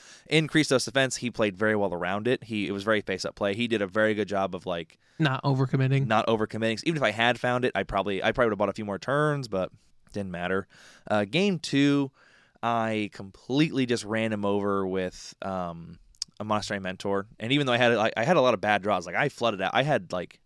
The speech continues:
Speaker 1: ten lands on the board by the time the game ended, but I just had
Speaker 2: Hey,
Speaker 1: the
Speaker 2: you
Speaker 1: right
Speaker 2: got your double white.
Speaker 1: Yeah, I got my double white.
Speaker 2: <laughs>
Speaker 1: Uh, I just had the removal when I needed it. I ended up, it was a good game. It was a very, very close game. I, I, um,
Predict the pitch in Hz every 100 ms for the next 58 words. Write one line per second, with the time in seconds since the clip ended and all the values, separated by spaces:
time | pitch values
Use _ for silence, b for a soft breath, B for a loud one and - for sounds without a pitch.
0 | _ - 117 101 107 98 92 90 92 90
1 | 95 90 90 90 90 92 101 143 - B
2 | B B 392 254 175 165 160 185 160 156
3 | 151 151 147 147 180 - _ _ _ _
4 | 135 127 - 143 147 165 185 151 180 190
5 | - 127 156 185 185 156 139 139 131 113
6 | 113 107 113 - 156 180 175 110 - 127
7 | 120 117 110 110 156 175 117 98 120 151
8 | 113 104 92 98 110 113 101 95 90 -
9 | 92 90 92 104 110 101 b b b b
10 | - 110 101 87 87